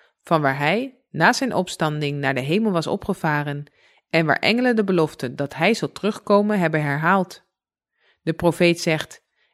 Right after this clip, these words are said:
"En de Heere, mijn God, zal komen, alle heiligen met hem." Zijn voeten zullen den dien dagen staan op de Olijfberg, die voor Jeruzalem ligt aan de oostzijde.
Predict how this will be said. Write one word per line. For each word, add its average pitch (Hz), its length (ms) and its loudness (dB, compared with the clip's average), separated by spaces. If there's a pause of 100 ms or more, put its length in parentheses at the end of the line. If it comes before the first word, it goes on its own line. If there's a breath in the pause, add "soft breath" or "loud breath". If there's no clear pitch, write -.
"En 165 180 2
de 147 60 0
Heere, 233 480 0
mijn 190 300 2
God, 196 280 -2
zal 175 200 -2
komen, 147 520 0 (320)
alle 240 260 6
heiligen 196 420 2
met 175 180 -2
hem." 143 360 -6 (920)
Zijn 240 360 2
voeten 240 380 -2
zullen 165 260 0
den 135 220 -2
dien 208 220 0
dagen 202 320 2
staan 147 440 -2
op 151 120 -10
de - 60 -4
Olijfberg, 160 840 0 (440 soft breath)
die 156 180 -4
voor 240 220 0
Jeruzalem 190 560 2
ligt 147 340 -6
aan 151 140 -4
de 143 100 -2
oostzijde. 143 720 -2